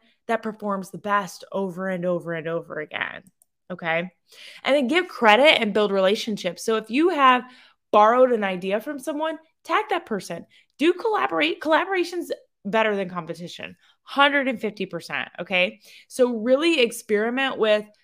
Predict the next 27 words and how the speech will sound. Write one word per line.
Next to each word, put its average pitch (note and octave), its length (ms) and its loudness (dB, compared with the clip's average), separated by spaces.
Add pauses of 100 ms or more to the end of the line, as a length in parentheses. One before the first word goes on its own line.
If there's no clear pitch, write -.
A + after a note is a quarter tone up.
(140)
collaborating, G#3+ 800 0
engage G3+ 420 -4
with C4 180 -10
creators, G3 760 -4 (880)
mentor, B3+ 500 -4 (320)
mentioning C4 500 -4
them, F3 200 -6
tagging G#3 500 0
them, E3+ 160 -4
fostering G3 520 0
that G3 180 2
relationship G3+ 680 -2 (120)
over G3+ 240 0
and F#3+ 140 -2
over A3 360 -2 (360)
in A#3+ 160 2
your C4 100 -2
content G#3+ 420 -6
and - 80 -10
your F3+ 120 -6
stories. G2+ 720 -10 (140)
All G#3 80 -6
right. F#3+ 340 0 (680)
And B3+ 120 6
number C#4+ 180 6
four D4 240 0
is D#4+ 160 0